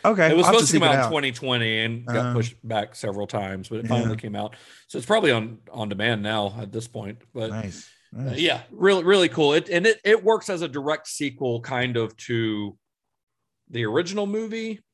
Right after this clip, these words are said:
Speaker 1: Nice.
Speaker 2: the original Candyman, but it doesn't require you to have seen the original one 'cause they recap it pr-, in a pretty fun way.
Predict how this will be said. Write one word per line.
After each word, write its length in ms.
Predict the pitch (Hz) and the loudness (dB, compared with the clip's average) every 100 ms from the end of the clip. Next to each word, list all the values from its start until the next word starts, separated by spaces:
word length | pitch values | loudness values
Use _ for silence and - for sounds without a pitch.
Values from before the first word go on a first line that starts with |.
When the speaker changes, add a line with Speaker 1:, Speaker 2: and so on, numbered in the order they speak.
| _ | _
Speaker 1:
Nice. 240 | 107 98 - | -12 -10 -6
Speaker 2:
the 140 | 147 | 0
original 320 | 143 175 170 196 | 2 0 -2 -6
Candyman, 480 | 208 202 196 185 | -6 -4 -4 -2
but 120 | 151 131 | -2 -2
it 100 | 120 | 0
doesn't 300 | 180 196 165 | 0 0 -4
require 560 | 131 - 135 135 135 | -6 -6 -4 -2 0
you 160 | 120 113 | -2 -6
to 260 | 110 127 | -6 -6
have 220 | 117 110 - | -4 -6 -8
seen 360 | - 120 110 | -10 -6 -6
the 140 | 104 101 | -6 -8
original 480 | 98 101 95 98 | -10 -12 -14 -14
one 220 | 98 95 98 _ _ | -12 -14 -16 _ _
'cause 140 | - 123 | -10 -2
they 140 | 139 | 0
recap 480 | 123 123 120 113 95 | 0 -4 -4 -4 -4
it 120 | - | -12
pr-, 120 | - | -14
in 180 | - 120 | -12 -10
a 40 | 110 | -8
pretty 260 | 131 107 | -6 -6
fun 480 | 95 117 113 98 95 - _ _ | -8 -6 -6 -6 -12 -16 _ _
way. 360 | 117 98 - | -10 -8 -10